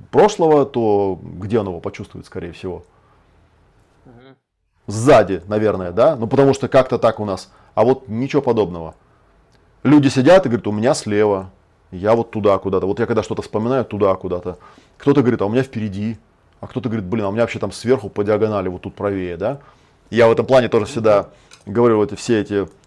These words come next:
Speaker 1: знаменитые там Н Л П-ские ключи, которые там, если человек смотрит туда, то это он в прошлое, если туда, да камон, у разных людей это всё по-разному абсолютно, это можно легко экспериментально, то есть если не верить на слово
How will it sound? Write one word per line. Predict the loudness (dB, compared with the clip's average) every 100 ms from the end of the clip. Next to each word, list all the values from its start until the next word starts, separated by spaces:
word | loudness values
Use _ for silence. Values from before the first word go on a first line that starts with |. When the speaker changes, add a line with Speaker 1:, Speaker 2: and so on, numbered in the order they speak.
| _
Speaker 1:
знаменитые | -6 0 0 0 -2
там | 0 0
Н | 2
Л | 0
П-ские | -2 -8 -10
ключи, | -8 -6 -4 -6
которые | -6 -6
там, | -6 -6
если | -8
человек | -8
смотрит | -6 -6 -6 -8
туда, | -2 -2
то | -2
это | -4 -6
он |
в | -2
прошлое, | 0 0 -2 -6
если | -6
туда, | -4 -4 -4 -12
да | -16 -12 -8
камон, | -4 -4 -4 -4
у | 0
разных | 0 -2 -6
людей | -4 -4
это | -4
всё | -4
по-разному | 2 2 0 -6
абсолютно, | -2 -2 -2 -4 -10
это | -8
можно | -6 -6
легко | -4 -6 2 2
экспериментально, | 2 -2 -4 0 0 0 -4
то |
есть | -8
если | -10 -6
не | -2 0
верить | 0 0
на | -2
слово | 0 -4 -4